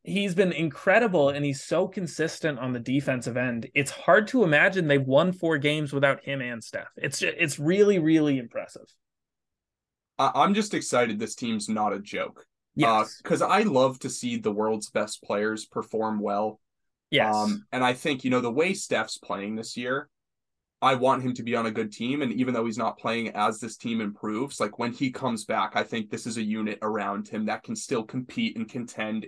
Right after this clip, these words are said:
Speaker 2: and really go head-to-head with the Denvers or the Memphises or the, or the New Orleans Pelicans. Um, it's good to see them kind of finally catching their rhythm.
Speaker 1: Yeah, I think if you're a superstar talent and you're playing on a team that has no chance of doing anything, it's just sad.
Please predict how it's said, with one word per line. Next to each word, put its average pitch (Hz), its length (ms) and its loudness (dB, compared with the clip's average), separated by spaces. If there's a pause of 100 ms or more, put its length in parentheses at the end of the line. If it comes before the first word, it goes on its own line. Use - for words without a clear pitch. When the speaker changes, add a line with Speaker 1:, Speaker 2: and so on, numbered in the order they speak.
Speaker 2:
and 113 160 -4
really 127 240 0
go 107 180 0
head-to-head 107 580 -6
with 110 120 -8
the 117 80 -6
Denvers 107 720 -4
or 113 100 -4
the 110 100 -4
Memphises 110 640 -8
or 110 100 -2
the, 104 240 -2 (260)
or 113 140 2
the 110 100 0
New 110 160 0
Orleans 104 420 -2
Pelicans. 98 720 -6 (380)
Um, 101 400 -4 (720)
it's 143 240 0
good 208 200 4
to - 80 -4
see 170 160 -2
them 135 160 0
kind 127 200 -2
of 104 100 -10
finally 117 600 -2
catching 104 320 -6
their 85 140 -6
rhythm. - 340 -10 (240)
Speaker 1:
Yeah, 175 280 6
I 170 140 6
think 220 320 2
if 160 120 0
you're 160 260 10
a 156 40 6
superstar 143 720 2
talent 131 440 -4
and 143 100 -4
you're 135 140 0
playing 139 380 2
on 131 100 0
a 127 40 -2
team 135 260 -4
that 123 100 -2
has 131 240 0
no 127 200 0
chance 131 340 -2
of 120 80 -6
doing 127 280 -2
anything, 123 440 0
it's 120 180 -8
just 185 280 2
sad. 98 440 -2